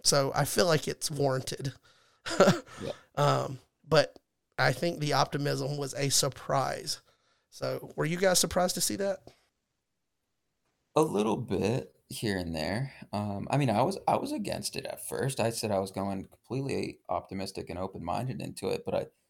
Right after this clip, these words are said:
Speaker 2: I was wondering if we could hit this by design chain, like card design and stuff like that. And ultimately it was just, "Yeah, we can," but over the course of how many years? So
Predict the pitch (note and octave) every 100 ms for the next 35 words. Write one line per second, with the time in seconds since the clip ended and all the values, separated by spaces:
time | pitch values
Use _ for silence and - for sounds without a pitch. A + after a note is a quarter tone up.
0 | _ _ - A2 G#2 G2+ G2+ G2 G2+ G2+
1 | C3 F2 - D#2 - - C2+ _ _ _
2 | _ _ - - - A#2 A#2+ A2+ A#2 A2
3 | A2 G#2+ G2+ - - - C3 C3 B2+ -
4 | A2+ A2 G#2+ G2 - G2 - G2+ - G2+
5 | A#2+ G2+ D#2+ - _ _ _ _ _ _
6 | _ _ _ _ _ _ _ _ - -
7 | - G#2 G#2+ F#2 F2+ - - _ _ _
8 | _ - A#2 C#3 - G2+ C#3 D3 C#3 _
9 | _ _ - - _ _ _ _ _ -
10 | G#2 G2 G2+ F#2 G2 F#2+ _ _ - F#2+
11 | G2+ - - F2+ G2+ G2+ F#2+ G2 A#2 C#3+
12 | - - _ _ _ _ - - G#2